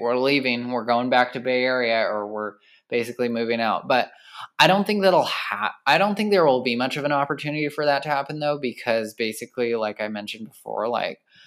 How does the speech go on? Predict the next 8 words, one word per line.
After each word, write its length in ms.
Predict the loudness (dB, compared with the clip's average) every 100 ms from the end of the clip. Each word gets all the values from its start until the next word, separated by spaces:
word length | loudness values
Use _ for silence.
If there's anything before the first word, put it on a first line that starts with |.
| _ _ _ _ _
once 260 | -2 2
my 120 | 0
boyfriend's 480 | 2 2 2 0 -4
ready 200 | -6 -6
to 80 | -6
leave, 400 | -6 -6 -6 -4
like, 340 | -2 0 -2 -6 _ _ _ _ -4
damn, 480 | -2 0 -2 -4